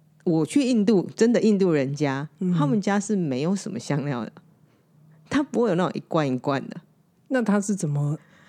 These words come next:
Speaker 1: 他就会是，就是真的就是一，就是一点点。
Speaker 2: 可是你不是又跟我说他们会一年采购
Speaker 1: 他一年才采购一次，
Speaker 2: 嗯。
Speaker 1: 所以他是买回来，他们是，他是所有东西都是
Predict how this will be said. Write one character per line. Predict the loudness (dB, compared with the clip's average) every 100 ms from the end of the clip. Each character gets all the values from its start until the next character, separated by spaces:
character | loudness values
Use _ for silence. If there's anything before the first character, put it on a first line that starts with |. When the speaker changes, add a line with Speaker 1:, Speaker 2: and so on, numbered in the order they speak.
| -8
Speaker 1:
他 | -2 -2
就 | 0 2
会 | 2
是， | 0 0 0 0 -2
就 | -2 -2
是 |
真 | 0 0
的 | 2
就 | 0
是 | 0
一， | -2 -4 _ _
就 | -2 0
是 | 0
一 | -2
点 | 2 2 4
点。 | 2 -2 -10 _
Speaker 2:
可 | -2
是 | 0
你 |
不 | 0
是 | 0
又 | -2
跟 | 0
我 | -2 0
说 | -2
他 | -2 0
们 | 0
会 | 0
一 | 0
年 | 0 -2 -6 -8
采 | -10 -10 -6
购 | 0
Speaker 1:
他 | 2
一 | 4
年 | 6 6
才 | 4 4
采 | 2
购 | 2 2 2
一 |
次， | 0 0 0 0
Speaker 2:
嗯。 | 0
Speaker 1:
所 | 2
以 |
他 | 2 2
是 | 2
买 | 2 2 2
回 | 2
来， | 2 2
他 | 2
们 | 0
是， | 0 -4 -8 -20 -4
他 | 0 0
是 | 0 -2 -2 -10 _ _ _ _ -8
所 | 0 2
有 | 2
东 | 2 0
西 | 0 0
都 | 0 0
是 | 0 0 0 0